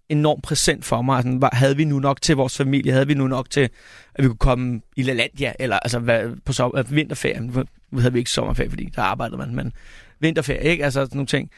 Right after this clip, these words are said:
Det var bare meget præsent, tror jeg. Så, så det, det har jeg sådan båret med mig, det der med at sige, "Der er, hvor er, er der en pude bagved?"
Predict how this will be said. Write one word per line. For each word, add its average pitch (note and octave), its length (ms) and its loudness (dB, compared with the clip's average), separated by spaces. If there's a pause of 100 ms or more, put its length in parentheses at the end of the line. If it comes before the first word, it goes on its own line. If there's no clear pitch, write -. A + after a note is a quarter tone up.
(320)
Det F3 80 2
var F3+ 60 4
bare D3+ 160 2
meget D3 180 2
præsent, - 480 -4
tror D#3 200 2
jeg. C#3 140 -2
Så, C#3+ 120 2
så C#3+ 140 -2
det, D#3 280 2
det F#3 100 4
har F3 80 4
jeg D#3 80 4
sådan D3+ 140 -4
båret D3 320 4
med C#3+ 160 4
mig, E3+ 180 2
det D#3 80 -2
der C#3+ 60 0
med C#3+ 140 2
at C#3 120 0
sige, C3+ 360 -2
"Der D3 160 2
er, D#3 120 2
hvor E3 200 2
er, D#3 280 2
er D#3 60 -2
der D#3+ 80 2
en E3+ 100 0
pude E3 320 0
bagved?" C3+ 300 0